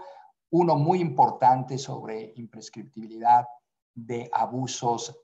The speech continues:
eh, sexuales de, de menores. Es una legislación, eh, realmente muy, muy amplia. Yo celebro además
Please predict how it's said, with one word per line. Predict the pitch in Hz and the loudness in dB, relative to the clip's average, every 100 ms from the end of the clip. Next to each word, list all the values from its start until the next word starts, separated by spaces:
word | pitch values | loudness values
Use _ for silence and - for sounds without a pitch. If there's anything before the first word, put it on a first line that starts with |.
| - | -16
eh, | 113 113 | -14 -14
sexuales | 113 - - 127 123 120 | -14 -6 2 2 2 -4
de, | 120 - | -10 -10
de | 117 | -14
menores. | 117 131 175 190 - - _ _ _ | -8 -2 0 0 -4 -16 _ _ _
Es | 175 175 180 | -6 -4 0
una | 165 151 | 2 2
legislación, | 120 - 117 113 110 143 135 135 139 - | 0 -6 -8 -8 -8 -4 -2 -2 -6 -10
eh, | 120 113 110 | -12 -10 -6
realmente | 127 127 120 120 120 120 117 | -2 -2 -2 -6 -8 -8 -8
muy, | 113 113 113 - | -6 -6 -6 -10
muy | 113 110 | -12 -10
amplia. | - - _ - | -12 -16 _ -4
Yo | 180 | -2
celebro | 214 226 175 170 165 | 0 0 0 2 2
además | 151 123 123 123 120 | 2 2 4 4 4